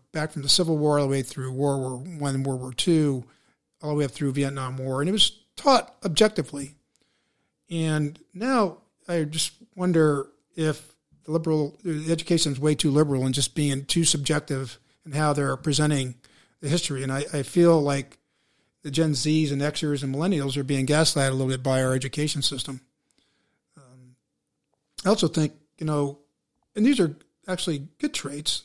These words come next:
A lot of Gen Zers and Xers and millennials tend to believe racial equality and diversity is good, and it is good.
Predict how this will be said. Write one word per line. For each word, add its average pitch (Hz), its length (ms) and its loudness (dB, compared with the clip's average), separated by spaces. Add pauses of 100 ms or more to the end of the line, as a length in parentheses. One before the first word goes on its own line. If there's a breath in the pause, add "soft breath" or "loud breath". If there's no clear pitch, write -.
A 185 40 -10
lot 170 100 -2
of 156 60 -4
Gen 156 180 0
Zers 156 480 2
and 143 100 -6
Xers 143 360 -2
and 139 100 -2
millennials 135 520 -2
tend 170 160 -2
to 156 60 -2
believe 147 380 0
racial 147 260 -2
equality 143 380 0
and 147 60 0
diversity 143 460 0
is 139 100 -2
good, 156 220 2
and 214 100 6
it 285 100 6
is 208 120 -2
good. 285 240 -6